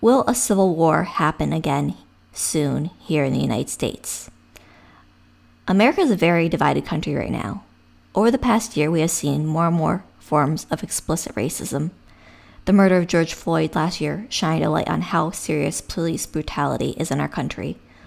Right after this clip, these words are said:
Over one thousand people here in the United States are killed by the police each year. This country is a very unsafe place for mar-,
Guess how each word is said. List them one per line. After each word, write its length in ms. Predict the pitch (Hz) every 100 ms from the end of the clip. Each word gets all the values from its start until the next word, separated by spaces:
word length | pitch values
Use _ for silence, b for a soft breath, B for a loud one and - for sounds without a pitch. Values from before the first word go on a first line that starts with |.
| B B B
Over 160 | 202 208
one 140 | 208
thousand 340 | 214 202 196 -
people 280 | 190 151
here 360 | - - 196 156
in 120 | 151
the 60 | -
United 280 | 147 147 165
States 340 | - - -
are 100 | 156
killed 280 | - 147 151
by 140 | 127
the 80 | 113
police 280 | - 123 -
each 220 | 117 -
year. 240 | - - - - b b b b b
This 180 | 233 233
country 400 | - 277 240 202
is 100 | 170
a 40 | 156
very 220 | 151 156
unsafe 560 | 160 156 170 151 -
place 360 | - 151 151 -
for 200 | - 139
mar-, 200 | 143